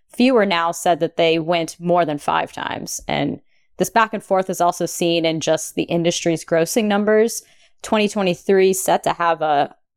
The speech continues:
domestic box office hauling of about nine billion compared to last year's seven point five, but we're still not quite at peak twenty nineteen levels of eleven point three billion.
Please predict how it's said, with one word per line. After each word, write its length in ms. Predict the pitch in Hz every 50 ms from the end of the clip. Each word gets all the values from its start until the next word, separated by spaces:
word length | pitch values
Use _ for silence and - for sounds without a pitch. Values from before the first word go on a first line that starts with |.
| _ _ _
domestic 720 | - 180 175 180 180 - - - - - 190 180 - -
box 280 | 170 156 185 - - -
office 280 | 180 180 - 170 -
hauling 440 | - - 175 175 175 170 170 156 156
of 60 | 160
about 300 | 156 - 151 151 - -
nine 320 | 160 160 160 160 165 170 143
billion 640 | - 165 160 156 165 170 170 170 170 170 170 170 165 - - -
compared 380 | - 185 160 - 165 170 165 -
to 80 | 160
last 360 | 156 156 160 160 - - -
year's 220 | - 165 156 147 -
seven 320 | - 190 175 156 156 151
point 260 | - - 151 139 -
five, 600 | - - 202 220 220 185 170 165 170 170 165 165 _
but 300 | - 151 147 151 147 - - _ _ _ _ _ _ _ -
we're 60 | 143
still 320 | - - - - 226 214
not 220 | 202 185 170 - -
quite 240 | - - 180 175
at 200 | 165 147 - _ -
peak 260 | - - 165 156 -
twenty 260 | - - - 165 156 151
nineteen 460 | 151 147 147 147 - - 160 147 151
levels 380 | 151 - - - - - -
of 80 | - -
eleven 400 | 151 151 151 151 147 143 135 -
point 280 | - - 143 - - -
three 200 | - 156 151 147
billion. 500 | 147 - - - - - - - 170